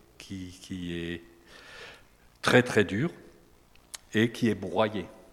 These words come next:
tout fin, micronisée à cent soixante, entre cent soixante-dix et trois cents microns. On peut le pulvériser. Alors, quand on prend cette,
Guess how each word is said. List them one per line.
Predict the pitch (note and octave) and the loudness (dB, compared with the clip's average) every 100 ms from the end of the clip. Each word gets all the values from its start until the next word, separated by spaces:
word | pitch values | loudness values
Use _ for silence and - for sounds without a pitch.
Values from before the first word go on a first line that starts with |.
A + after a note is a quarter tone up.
| - _ _ _ _ _ - | -20 _ _ _ _ _ -6
tout | G3 | -4
fin, | - G2 - - - _ _ _ - - | -2 -4 -6 -20 -20 _ _ _ -12 -2
micronisée | D#3 - - D3 C#3 A2+ C3 C#3+ - - - - - _ - - - - | 0 0 2 4 4 4 4 4 -2 -18 -20 -20 -20 _ -20 -20 -12 0
à | G2+ D2+ | 0 0
cent | - - G#2 | -4 0 0
soixante, | - G2+ - G#2 F#2 - | 0 -4 -2 -2 -2 2
entre | G#2+ - | 2 2
cent | G2+ B2 | 0 2
soixante-dix | - A#2 G2+ A2 A2 A#2+ | 2 2 4 2 2 2
et | G2+ | 0
trois | - G2+ | 2 -2
cents | - G2 | -2 -4
microns. | F#2 - F2+ - - _ _ - - - - | -6 -8 -12 -14 -20 _ _ -20 -20 -20 -6
On | A#2+ | -2
peut | - | 4
le | C#3+ C3+ | 6 6
pulvériser. | F3 D3+ D3+ C#3+ A#2+ G#2+ - - - - - - - - - - - - - | 4 6 6 6 0 -2 -6 -20 -20 -20 -20 -20 -20 -20 -20 -20 -20 -20 0
Alors, | A#2 B2 A2+ - - - - - - - - - - _ _ _ _ _ _ _ _ | 6 8 6 2 -10 -16 -20 -20 -20 -20 -20 -20 -20 _ _ _ _ _ _ _ _
quand | F3+ F3 | 6 8
on | E3 | 6
prend | C3+ D#3+ D#3 | 4 4 6
cette, | C3+ A#2 - | 4 0 -2